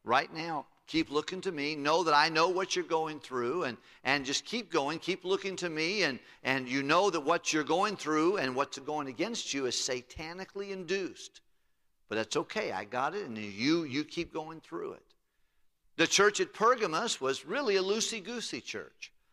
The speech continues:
They had allowed the world in, the Trojan horse of the world, to come in and they wanted Christianity on their terms, and, and the, uh, the, uh, the doctrine of the Nicolaitans, and, and then, of course, infiltrating, uh,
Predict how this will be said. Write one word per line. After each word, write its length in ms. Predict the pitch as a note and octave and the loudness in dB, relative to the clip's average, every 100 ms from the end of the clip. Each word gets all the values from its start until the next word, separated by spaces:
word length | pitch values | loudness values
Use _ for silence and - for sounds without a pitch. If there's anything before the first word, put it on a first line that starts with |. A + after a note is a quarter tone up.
| _ _ _ - | _ _ _ 0
They 220 | C3 G3 | 4 4
had 140 | G3+ F#3+ | 6 6
allowed 760 | F3 E3 F3+ G3+ G#3+ A#3+ G#3 D3 | 6 8 8 8 6 4 -2 -2
the 80 | D3+ | 0
world 540 | D#3+ F3+ G#3 E3 C#3 E3 | 4 4 6 4 2 0
in, 220 | D#3 B2 | 0 0
the 100 | A#2 | -2
Trojan 640 | - F#3+ G#3+ G#3 A3 G#3 | 0 2 2 0 -4 -4
horse 480 | F3+ - G3 G3+ - | -8 -2 0 2 0
of 80 | F#3+ | -2
the 80 | F3 | 0
world, 380 | E3+ E3+ G#2+ - | 4 2 2 -6
to 80 | |
come 300 | - E3 F3 | -6 -4 -2
in 340 | E3+ E3+ A2 F#2+ _ _ _ - | -2 -2 -4 -8 _ _ _ 0
and 260 | C3+ B2+ | 4 4
they 140 | B2+ C#3 | 4 2
wanted 400 | C#3 F#3+ G3+ E3+ | 4 2 2 0
Christianity 720 | - G#3 - G3+ G#3 G3+ F#3+ | 0 2 2 2 0 0 0
on 200 | D#3+ D3 | 0 2
their 220 | D3+ F#3+ | 0 0
terms, 640 | F#3 - A3 D#3 G2 G2 A2+ | -4 -6 -4 -6 -8 -10 -8
and, 220 | G#2+ G2 - _ _ A#2+ | -8 -10 -18 _ _ -2
and 100 | A2 | 2
the, 240 | B2 B2+ | 4 6
uh, 200 | D3 F3 C3+ | 6 4 2
the, 220 | C3+ B2+ | 0 2
uh, 100 | A2+ G#2+ | 0 -2
the 140 | A#2+ A2 | -4 2
doctrine 500 | C3+ F3+ - G3+ E3 | 6 6 4 -2 -2
of 0 | |
the 200 | D#3 F3+ | -2 -2
Nicolaitans, 840 | F3 E3 F#3+ F3+ B2 A2+ G#2+ - | -2 0 2 0 -2 -6 -6 -6
and, 180 | A#2 A2+ - - - | -6 -6 -16 -8 -2
and 200 | B2+ B2 | 0 2
then, 200 | E3+ D#3+ | 2 2
of 100 | - | 0
course, 340 | F#3+ F#3 - | 0 2 0
infiltrating, 920 | F3+ - F3 - F#3 F#3+ E3 C3 A2+ - - - | -4 -6 -6 -2 0 0 0 -2 -4 -12 -6 2
uh, 320 | B2 A2+ | 4 6